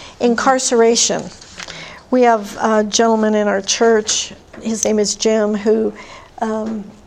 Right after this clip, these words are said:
is wonderful at visiting in, is it Arapahoe County Jail? Um, and he has talked to us about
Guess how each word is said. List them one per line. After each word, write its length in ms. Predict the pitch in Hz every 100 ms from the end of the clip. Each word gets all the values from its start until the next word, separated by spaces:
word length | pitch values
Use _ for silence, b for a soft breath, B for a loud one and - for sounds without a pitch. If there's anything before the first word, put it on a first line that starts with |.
| -
is 200 | 220 208
wonderful 680 | 214 226 233 226 220 202 190
at 160 | 220
visiting 840 | 208 208 214 220 208 214 196 196 196 B B B B B -
in, 560 | 226 226 214 208 208 - - - - - -
is 140 | 233
it 100 | 226
Arapahoe 460 | 220 214 220 233 226
County 360 | - 240 247
Jail? 340 | 240 240 233 233 B B B B B
Um, 500 | 226 220 220 214 214 208 - - - B B B B B
and 280 | 226 226 220
he 420 | - 269 269 262
has 300 | 240 233 202
talked 440 | - - 214 208 -
to 180 | 233 208
us 380 | 196 196 - -
about 440 | 214 202 196 175